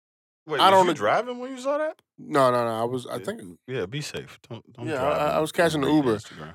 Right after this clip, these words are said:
Speaker 2: But yeah, when I saw that, I was just kinda like, "Nah, I, I, I can't align myself with that." For the majority of people, yeah. But there's about ten percent of people who can fuck whoever they want.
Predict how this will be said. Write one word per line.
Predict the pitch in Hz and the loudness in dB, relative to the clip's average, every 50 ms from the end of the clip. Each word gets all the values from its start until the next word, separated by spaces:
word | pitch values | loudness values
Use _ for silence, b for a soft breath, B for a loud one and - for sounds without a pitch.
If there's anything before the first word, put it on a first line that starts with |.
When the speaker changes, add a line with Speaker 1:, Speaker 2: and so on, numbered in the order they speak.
| - _ - | -4 _ 4
Speaker 2:
But | 190 233 | 4 6
yeah, | 285 302 | 8 8
when | 233 190 185 180 | 8 8 8 8
I | 185 | 6
saw | 180 - - 220 240 233 | 6 6 6 8 8 8
that, | 208 185 | 8 8
I | 175 | 6
was | 170 165 | 6 4
just | 165 170 165 | 2 -2 0
kinda | - 196 185 180 165 | 4 4 6 6 6
like, | 160 160 156 151 143 | 6 6 4 4 2
"Nah, | 160 180 185 185 180 175 175 170 165 165 165 147 - _ - | -2 -2 0 2 4 4 4 4 4 2 0 -4 -10 _ 2
I, | 151 160 165 - - 147 | 4 4 6 6 6 4
I, | 147 143 - 143 | 4 2 0 0
I | 143 | 0
can't | 143 - 170 160 147 | 2 4 4 4 4
align | 131 123 131 135 131 127 | 4 4 4 4 4 4
myself | 123 123 117 117 - 131 117 113 107 | 2 0 -2 0 2 2 2 2 2
with | 113 107 - | -2 -4 -2
that." | 117 107 104 113 b b b b b b b b _ _ _ _ - | -2 -2 -2 -4 b b b b b b b b _ _ _ _ -2
For | - - 196 | 4 6 6
the | 190 185 | 8 8
majority | 180 180 175 156 143 202 254 294 277 240 196 | 6 4 4 6 8 8 10 10 8 8 4
of | 160 135 | 4 4
people, | - 180 165 139 139 131 | 2 0 0 2 0 2
yeah. | 120 143 160 139 107 101 | 4 4 4 4 4 2
But | - 123 139 131 | -2 -2 0 2
there's | 175 180 170 | 4 4 4
about | 175 170 175 160 156 - | 4 6 6 4 6 4
ten | - 214 220 220 | 4 4 4 4
percent | 202 - 190 - - 185 180 | 2 -2 -2 0 0 0 0
of | 151 135 | 0 2
people | - 165 147 139 139 | 2 0 2 2 2
who | 131 143 143 | 4 2 2
can | 131 131 113 | 2 -2 -6
fuck | - - - 143 127 - - - | -2 2 2 2 2 2 0 0
whoever | 160 156 147 139 127 127 | 2 2 4 2 2 0
they | 120 117 117 | -2 -2 0
want. | 113 120 123 120 107 - | 0 0 0 0 0 -2